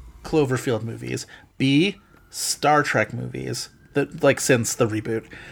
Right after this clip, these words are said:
C, Mission Impossible movies, or D,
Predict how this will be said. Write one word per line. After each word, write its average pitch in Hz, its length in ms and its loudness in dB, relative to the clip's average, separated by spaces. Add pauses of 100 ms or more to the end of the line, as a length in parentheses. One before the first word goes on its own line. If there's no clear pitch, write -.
(140)
C, 180 840 -2
Mission 151 280 0
Impossible 180 500 2
movies, 131 500 2 (300)
or 156 120 4
D, 139 560 2